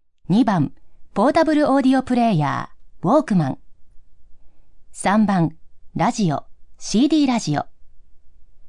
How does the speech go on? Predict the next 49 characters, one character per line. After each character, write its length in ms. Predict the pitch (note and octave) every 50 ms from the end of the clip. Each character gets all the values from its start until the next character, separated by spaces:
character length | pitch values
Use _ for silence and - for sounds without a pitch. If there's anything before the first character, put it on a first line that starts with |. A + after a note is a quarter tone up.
| - - - - - - - - -
四 280 | F3 G#3 C4 C4 A#3+
番、 280 | G3 F3 D3+ C3+ C#3+ - - - - - - -
ア 140 | - D3+ D#3
ク 100 | - -
テ 100 | - C4+
ィ 20 |
ブ 100 | D4 D#4
ス 140 | C#4+ - -
ピ 160 | - C4+ B3+
ー 60 | -
カ 320 | - E3+ D#3 B2+ A2 - -
ー。 1300 | - - - - - - - - - - - - - - - - - - - - - - - - - -
五 140 | - E3 E3+
番、 320 | D#3+ F#3+ G3 F3+ E3+ - - - - - - - - -
ア 140 | - F3 G#3+
イ 60 | D4+
シ 220 | C#4+ - D#4 D#4 D4+
ー 20 |
レ 120 | D4+ C#4+
コ 160 | C#4 - C4 B3+
ー 40 | A3+
ダ 380 | D#3+ D#3+ D3+ C3+ C3 - - - - - - - - - -
ー、 20 |
ラ 120 | D3 D#3
ジ 160 | D#3+ D#3+ C4 D4+
オ 60 | D4
レ 120 | C#4+ C4+
コ 160 | - - A#3+
ー 80 | A3 F3+
ダ 380 | - C#3+ C3+ B2 - - - - - - - - - - - - - - - - - - - - - - - - - - - - - - - - - - -
ー。 40 | F3
六 240 | F3 E3+ - C4
番、 260 | - G3+ F3 C#3 D#3+ - - - - - - -
ハ 220 | - - F#3+ A#3+
ー 20 | C#4
ド 100 | C#4+ D#4+
デ 80 | C4+ D#4
ィ 40 | C#4
ス 80 | -
ク 180 | - D4 C#4 C4+
オ 60 | C#4
ー 40 | C#4
デ 60 | C4+
ィ 80 | C4+ C4
オ 40 | B3+
プ 100 | C4 -
レ 160 | A#3 A#3+ A#3
イ 80 | G#3 D#3
ヤ 300 | D3 C#3 C3 A#2+ - -